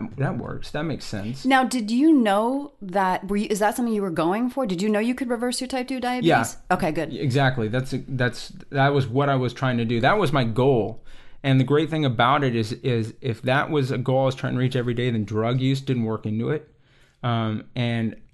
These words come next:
Speaker 1: you know, I had to do what I had to do. I had to go to therapy, even if I didn't like it. But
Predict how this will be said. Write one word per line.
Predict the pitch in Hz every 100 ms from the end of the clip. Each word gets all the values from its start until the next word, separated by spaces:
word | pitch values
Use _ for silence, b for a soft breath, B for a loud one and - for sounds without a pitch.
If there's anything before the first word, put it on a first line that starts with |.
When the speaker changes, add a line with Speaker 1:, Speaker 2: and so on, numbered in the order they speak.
| _
Speaker 1:
you | 135 113
know, | 107 107 - -
I | 135 110
had | 123
to | 151
do | 151 151
what | 139
I |
had | 127 127
to | 123
do. | 117
I |
had | 113 120
to |
go | 127
to | 127
therapy, | 131 120 110 117
even | 113 117
if | 113
I | 113
didn't | 117 110
like | 113 110
it. | 110 139 135
But | 110 -